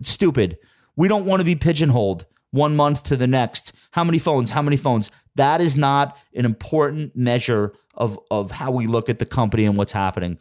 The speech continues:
So we're just not gonna report that number anymore. And there was a knee-jerk reaction down in the stock. And I actually remember being on C N B C that day, and the judge asked me about that. I said, Look, it, you're asking me about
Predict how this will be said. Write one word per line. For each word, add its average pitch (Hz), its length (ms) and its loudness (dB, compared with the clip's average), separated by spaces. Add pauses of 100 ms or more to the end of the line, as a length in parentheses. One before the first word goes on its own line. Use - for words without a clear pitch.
(260)
So 247 200 -2
we're 226 100 2
just 202 200 -2
not 208 180 -2
gonna 185 140 2
report 180 300 0
that 160 120 0
number 135 280 2
anymore. 95 420 0 (240)
And 147 120 0
there 151 80 2
was 147 140 0
a 151 40 0
knee-jerk 147 520 0
reaction 127 520 0
down 117 300 2
in 110 80 2
the 104 80 0
stock. 98 480 -2 (240)
And 131 80 -4
I 143 60 0
actually 151 240 -4
remember 135 300 -2
being 123 260 -2
on 110 140 -4
C 120 180 -6
N 110 80 -4
B 107 80 -6
C 113 180 -8
that 98 220 -4
day, 98 320 -6 (340)
and 107 300 -2
the 110 60 0
judge 117 340 0
asked 107 260 0
me 117 80 -4
about 101 300 -2
that. 98 100 -4
I 104 60 -2
said, 127 200 -4
Look, 135 300 -2 (460)
it, - 360 -4 (160)
you're 151 280 0
asking 175 340 0
me 156 80 -2
about 127 280 0